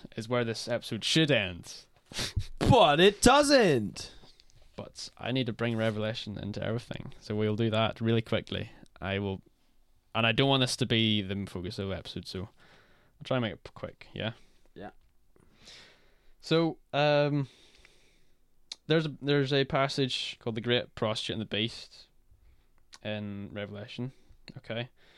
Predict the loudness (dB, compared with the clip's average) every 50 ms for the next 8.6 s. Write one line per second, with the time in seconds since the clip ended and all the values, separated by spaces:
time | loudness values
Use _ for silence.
0 | -20 -20 -20 _ _ _ -6 -4 -4 -2 0 0 0 0 2 2 0 0 0 -2
1 | -6 -12 -12 -14 -18 _ _ -10 -8 -8 -6 -8 -8 -6 -6 -6 -6 -6 -8 -8
2 | -6 -6 -6 -10 -10 -8 -8 -8 -8 -10 -14 -16 _ _ _ -18 -14 -10 -8 -8
3 | -8 -8 -8 -10 -10 -10 -10 -10 -8 -8 -8 -8 -10 -12 -10 -10 -10 -8 -8 -8
4 | -8 -10 -14 _ -20 _ _ -14 -14 -14 _ _ -16 -14 -12 -12 -12 _ -14 -8
5 | -6 -2 0 0 0 0 -2 -4 -6 -8 -6 -6 -6 -6 -6 -4 -4 -4 -4 -4
6 | -6 -8 -6 -4 -4 -6 -6 -8 _ _ _ _ _ -20 _ _ _ _ _ _
7 | -12 -12 -10 -10 -10 -8 -8 -6 -6 -6 -8 -10 -12 -14 -14 -16 _ -20 _ -18
8 | -16 -16 -16 -16 -16 -16 -16 -18 -18 -20 -20